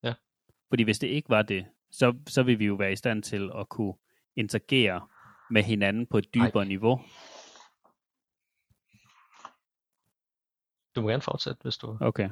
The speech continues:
Speaker 2: okay.
Speaker 1: Jeg, jeg, jeg kan, jeg lytter samtidig med, at... Øh,
Speaker 2: Ja.
Speaker 1: jeg kom bare i tanker om noget, da du sagde det, du lige sagde. Men, øh, fortsæt.
Speaker 2: Jamen, jeg ved ikke, hvor, hvor, hvor jeg er på vej hen, men
Speaker 1: Skal jeg så bare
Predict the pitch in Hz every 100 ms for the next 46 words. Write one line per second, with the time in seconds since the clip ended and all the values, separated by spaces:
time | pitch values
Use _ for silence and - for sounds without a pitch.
0 | - 117 113 113 107 110 110 - 117 107
1 | 113 113 107 113 117 123 113 113 131 113
2 | 113 107 107 - - 104 101 101 - _
3 | _ _ _ - - 101 - - _ _
4 | 107 107 113 113 113 110 113 101 98 98
5 | 95 95 - 92 98 95 95 98 - 92
6 | 101 _ _ _ _ _ _ _ _ _
7 | _ _ - 95 92 90 117 123 - _
8 | _ _ _ _ _ _ _ _ _ _
9 | _ _ _ _ _ _ _ - 123 110
10 | 107 107 110 107 104 110 110 107 110 110
11 | 120 117 117 117 113 113 113 - _ -
12 | - 113 107 117 107 104